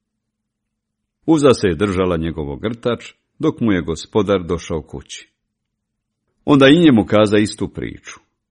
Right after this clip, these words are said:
„Onaj sluga Hebrejac, koga si nam doveo, dođe k meni da sa mnom ljubaka.”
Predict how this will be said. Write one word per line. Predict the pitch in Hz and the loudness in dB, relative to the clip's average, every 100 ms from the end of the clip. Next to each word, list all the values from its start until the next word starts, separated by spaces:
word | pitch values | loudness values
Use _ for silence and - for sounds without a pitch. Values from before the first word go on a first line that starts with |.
| _ _ _ _ | _ _ _ _
„Onaj | 98 98 85 | -2 0 -2
sluga | - 107 143 160 165 - | -4 0 0 2 -2 0
Hebrejac, | 143 117 113 104 95 - - _ _ _ | -2 2 2 2 0 -4 -14 _ _ _
koga | 104 95 | -4 -2
si | - 98 | -2 -2
nam | 90 | -2
doveo, | 82 123 135 117 | 0 0 2 -2
dođe | 85 101 127 135 147 | 0 2 2 2 -2
k | 101 | 0
meni | 110 120 127 - | 0 2 0 -4
da | 101 92 | -2 -2
sa | - 92 | -2 -2
mnom | 92 113 120 | 0 0 0
ljubaka.” | 127 127 139 - - | 0 0 -2 -4 -12